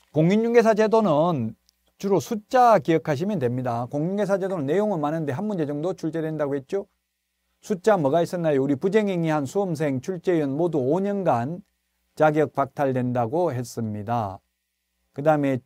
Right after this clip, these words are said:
정책 심의는 회의 개최 칠 일 전까지 통보해야 된다고 했고요. 그 다음에 원서 접수 마감일 다음 날부터 칠 일 이내에 접수 취소하면 육십 퍼센트 돌려주고요.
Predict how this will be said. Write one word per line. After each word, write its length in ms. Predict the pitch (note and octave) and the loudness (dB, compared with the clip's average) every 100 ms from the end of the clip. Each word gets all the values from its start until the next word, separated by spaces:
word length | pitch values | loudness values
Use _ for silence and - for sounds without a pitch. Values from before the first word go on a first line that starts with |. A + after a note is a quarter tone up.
| _ | _
정책 440 | - F#3 G3 G#3+ F#3+ | -6 -4 0 0 0
심의는 360 | F3+ F3 D#3 | -2 -2 -2
회의 200 | C#3 G3 | 0 2
개최 300 | F3+ F#3 D#3+ | 2 0 0
칠 200 | C3 G#3 | 0 -2
일 140 | G3 G3 | -2 0
전까지 400 | D3+ C#3 E3 F#3+ | 0 0 0 -2
통보해야 420 | E3 D#3 C#3+ C3+ | -6 -4 -2 -2
된다고 380 | C3 B2+ B2+ B2+ | -2 -4 -2 -4
했고요. 400 | A#2+ D3 E3 F#3+ _ _ _ _ _ _ | -4 -4 -2 -4 _ _ _ _ _ _
그 100 | D3 | 0
다음에 240 | D#3 C#3+ | 0 2
원서 340 | C3+ E3+ F3 G3 | 2 0 2 0
접수 260 | E3 - | 0 -2
마감일 480 | D#3+ C#3+ D#3 E3 C#3+ | -2 0 0 0 0
다음 240 | E3+ F3+ | 0 0
날부터 960 | F3 D#3 C#3+ C#3+ C3 - E3 E3+ F#3 F3+ _ | 0 0 0 -4 -6 -4 -2 0 -2 -6 _
칠 200 | - G#3 | -6 -2
일 140 | G#3 F3+ | 0 0
이내에 460 | D#3+ C3 A#2+ C#3+ | 0 0 -2 -4
접수 280 | F3 C#3 E3 | -4 -6 -6
취소하면 680 | C3+ D#3 D3 C#3+ B2 A#2+ E3 - | -6 -6 -4 -2 -2 -4 -6 -4
육십 340 | E3+ - G3 | -4 -4 -6
퍼센트 540 | E3+ D#3 C#3 B2+ F3 E3+ | -4 -4 -4 -2 -2 -2
돌려주고요. 640 | D3 C3+ C3 C3 C#3+ F#3+ | -2 -2 -2 -2 -2 -2